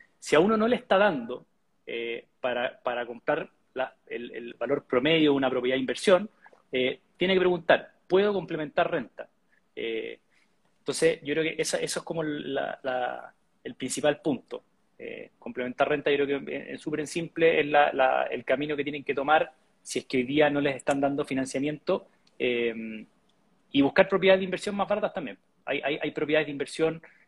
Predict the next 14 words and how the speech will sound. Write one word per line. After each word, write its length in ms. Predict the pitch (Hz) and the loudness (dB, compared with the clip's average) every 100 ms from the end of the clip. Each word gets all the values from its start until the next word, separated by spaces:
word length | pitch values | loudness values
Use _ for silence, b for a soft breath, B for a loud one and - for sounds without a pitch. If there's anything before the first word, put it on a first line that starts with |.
| - | -10
eh, 200 | 123 - | -10 -10
que 120 | - 113 | -10 -2
son 200 | 165 170 | 0 0
más 140 | 165 | 0
baratas, 580 | 156 165 165 180 160 - _ _ | 4 4 4 0 -4 -14 _ _
eh, 380 | 135 123 123 123 - | -6 -4 -4 -8 -12
y 120 | 123 | -10
que 180 | 127 120 | -2 -2
aún 220 | 135 151 | -2 -4
así 220 | - 165 | -8 -8
tienen 220 | 147 139 | -6 -6
muy 140 | 147 147 | -6 -4
buenas 240 | 156 143 | -2 -2
rentabilidades, 640 | 143 156 160 156 55 - | -4 -2 -2 -2 -4 -6